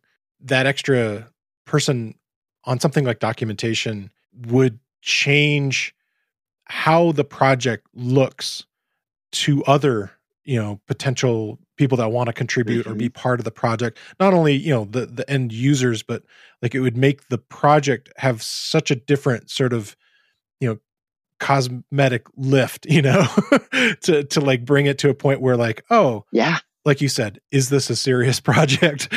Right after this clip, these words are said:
Speaker 1: You know, like, i-, you know, what's going on
Speaker 2: Right.
Speaker 1: with it? I-, does it look like it's, you know, maintained? And, you know, did they do anything with documentation and so forth? So I, I feel like that could be this weird barrier to entry for a lot of people to,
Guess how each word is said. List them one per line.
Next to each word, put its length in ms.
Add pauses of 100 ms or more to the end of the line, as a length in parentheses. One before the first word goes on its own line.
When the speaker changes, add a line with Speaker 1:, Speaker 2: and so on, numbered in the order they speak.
(300)
Speaker 1:
You 100
know, 260
like, 240
i-, 240
you 120
know, 120
what's 220
going 280
on 120
Speaker 2:
Right. 100
Speaker 1:
with 140
it? 340
I-, 100 (120)
does 180
it 100
look 180
like 200
it's, 240
you 100
know, 120
maintained? 680
And, 180
you 80
know, 140 (120)
did 160
they 120
do 180
anything 340
with 140
documentation 800
and 140
so 100
forth? 280
So 280
I, 140
I 80
feel 180
like 200
that 220 (400)
could 200
be 380 (380)
this 200
weird 500 (840)
barrier 880
to 260
entry 300
for 220
a 40
lot 220
of 120
people 320
to, 300